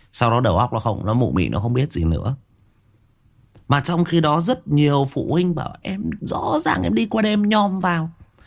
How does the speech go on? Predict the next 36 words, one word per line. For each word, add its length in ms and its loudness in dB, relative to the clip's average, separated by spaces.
em 260 0
còn 320 0
bật 260 0
đèn 220 -2
pin 140 -2
em 140 -2
soi 280 0
vào, 280 0
làm 300 2
gì 180 0
có." 400 0
Ông 200 2
bảo 100 2
vệ 160 2
ông 200 -2
cười, 200 0
ông 140 -4
bảo: 300 -4
"Gớm, 260 -2
đã 100 2
bị 240 2
cái 100 0
thứ 140 2
ấy 140 4
nó 140 2
che 240 0
mắt 240 -4
á, 100 -10
thì 120 0
nó 120 4
có 120 0
mà 100 2
đứng 240 4
trước 280 -4
mặt 200 -2
mình, 300 -6